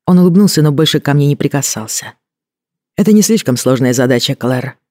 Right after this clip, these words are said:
Когда мы женились, я предполагал, что ты невольно станешь думать о нем довольно часто".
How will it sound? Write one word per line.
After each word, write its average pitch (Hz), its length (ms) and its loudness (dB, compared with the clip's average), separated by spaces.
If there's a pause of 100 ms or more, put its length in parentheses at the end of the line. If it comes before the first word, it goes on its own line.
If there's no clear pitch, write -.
(420)
Когда 190 260 2
мы 196 100 4
женились, 190 440 4
я 170 100 2
предполагал, 170 760 -2 (180)
что - 160 -2
ты 147 100 2
невольно 151 340 4
станешь 143 400 -2
думать 147 320 0
о 131 60 2
нем 143 220 2
довольно 135 360 2
часто". - 520 -6